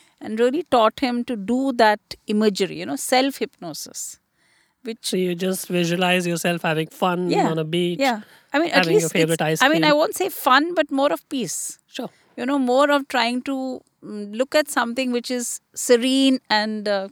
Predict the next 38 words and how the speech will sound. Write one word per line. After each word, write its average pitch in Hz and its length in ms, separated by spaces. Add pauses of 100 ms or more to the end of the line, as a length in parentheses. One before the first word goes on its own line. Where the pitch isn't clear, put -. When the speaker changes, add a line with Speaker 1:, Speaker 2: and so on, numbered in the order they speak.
(120)
Speaker 1:
quiet 208 460
and 208 240
peaceful 208 460
and 202 220
calm. 185 520 (640)
And 214 180
then 214 120
your 226 140
breathing 233 420
comes 208 320
down 175 400
and 185 140
your, 202 200
s-, - 160 (100)
you 233 100
know, 247 120
the, 226 280 (340)
those 233 260
impulses 247 680
which 208 160
are 208 100
going, 208 680 (200)
you 214 60
know, 214 160
jangling 202 640
in 190 160
those 196 240
nerves, 190 520 (520)
they 254 100 (100)
honestly 269 520
start 226 440
relaxing 190 720
and 208 160
the 214 60
Speaker 2:
So - 100
it 180 100
Speaker 1:
patients 160 100
Speaker 2:
works. 151 440